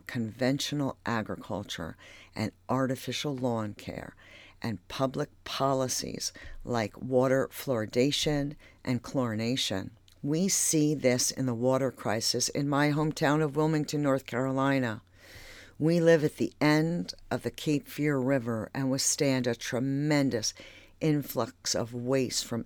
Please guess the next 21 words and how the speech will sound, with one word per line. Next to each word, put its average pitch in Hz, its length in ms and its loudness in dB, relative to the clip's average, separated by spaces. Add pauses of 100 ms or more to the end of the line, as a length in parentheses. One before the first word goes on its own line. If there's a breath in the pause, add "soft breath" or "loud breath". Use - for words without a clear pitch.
(120)
animal 135 520 0 (100)
agriculture. 113 920 -4 (880 loud breath)
There 151 140 6
are 135 100 6
more 143 300 6
pigs 151 480 2
than 151 180 0
people 143 600 -2
in 127 160 -2
our 117 240 -2
state, 113 560 -2 (680 loud breath)
with 135 160 -4
most 151 420 4
of 135 160 0
them 120 380 0 (520 soft breath)
locally 127 920 2 (320)
in 135 200 4
our 131 300 4
area 127 600 2 (100)
of 131 140 0
southeastern 123 1120 0